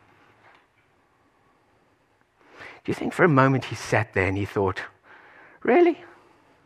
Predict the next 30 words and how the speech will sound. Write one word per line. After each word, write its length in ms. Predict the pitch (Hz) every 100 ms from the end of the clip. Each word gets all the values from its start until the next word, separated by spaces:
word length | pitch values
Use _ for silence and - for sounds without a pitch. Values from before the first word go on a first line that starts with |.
| _ _ -
I 60 | - - - - 381 - - - - - - - - - - 127 - _ _ _ _ _ 392 _ 370 _ _ _ _ _ - - -
Told 200 | 160 175
a 40 |
guy 200 | 147 175
who 60 | 151
couldn't 300 | - 185 156
walk 280 | 139 190 -
just 180 | 135 -
to 80 |
get 180 | 113 131
up 80 | 135
and 140 | 131
walk. 240 | 139 175 -
Why 100 | 135
can't 240 | 180 170
you 80 | 156
just 240 | 135 127
do 80 | -
the 100 | 131
same 220 | 120 127
for 120 | 123 123
me? 280 | 147 - - - - _ - - - - - - - - - -
Why 140 | 156
do 60 | 202
I 60 |
get 160 | 196 165
mud 260 | 175 196
on 140 | 196 175
the 120 | 135
eyes?" 400 | 104 95 90 -